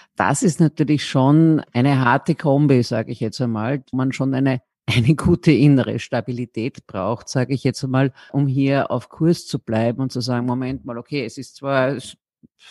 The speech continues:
es wackelt grad zwar alles um mich herum und der Boden, auf dem ich stehe, scheint ein bisschen, ein bisschen rutschig und wackelig noch dazu.“ Nichtsdestotrotz, da hier auf Kurs zu bleiben und sagen, „Okay, das ist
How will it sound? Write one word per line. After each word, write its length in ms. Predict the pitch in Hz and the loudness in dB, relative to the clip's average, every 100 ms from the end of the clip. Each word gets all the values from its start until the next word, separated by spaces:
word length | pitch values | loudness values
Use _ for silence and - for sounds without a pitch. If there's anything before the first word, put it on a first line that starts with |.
| - - - | -20 -12 -8
es 240 | - 120 | -8 -2
wackelt 440 | 123 127 190 - | 0 2 0 -2
grad 220 | - 147 - | 0 -2 0
zwar 240 | - 147 | 2 2
alles 280 | 107 139 160 | 2 0 0
um 100 | 147 | 0
mich 240 | 127 120 | 0 0
herum 400 | 143 120 135 170 | 0 0 0 0
und 120 | 165 | 0
der 80 | 151 | -2
Boden, 380 | - 123 139 147 | -4 -6 -4 0
auf 160 | 135 - | -2 -2
dem 240 | 139 131 | -2 0
ich 160 | 135 - | -2 -6
stehe, 380 | - 123 139 | -4 0 2
scheint 360 | 139 131 117 147 | 2 0 2 2
ein 140 | 143 | 0
bisschen, 400 | 127 147 - 143 131 _ - - - | -2 -6 -4 -6 -6 _ -20 -20 0
ein 180 | 151 147 | 2 2
bisschen 240 | 143 151 | 2 2
rutschig 480 | 131 185 - - 147 | 4 2 0 -2 2
und 180 | 143 127 | 2 4
wackelig 460 | 120 127 135 135 | 2 0 -4 -6
noch 300 | 135 147 147 | -4 -4 -4
dazu.“ 460 | - 147 - 139 156 - - - _ _ _ - | -6 -6 -4 -6 -6 -12 -20 -20 _ _ _ 4
Nichtsdestotrotz, 1300 | 185 - - 165 151 - 160 143 135 151 - - - - _ _ - | 6 4 2 2 2 0 -2 -2 -2 -4 -6 -12 -12 -16 _ _ -2
da 180 | 123 | 0
hier 320 | 139 135 151 139 | 0 0 -2 -2
auf 160 | 135 | -8
Kurs 300 | - 160 151 | -8 -8 -8
zu 100 | - | -12
bleiben 220 | - 135 | -8 -6
und 60 | 139 | -6
sagen, 140 | 135 | -8
„Okay, 140 | 131 151 | -10 -12
das 160 | 143 | -12
ist 300 | 135 - - | -12 -14 -18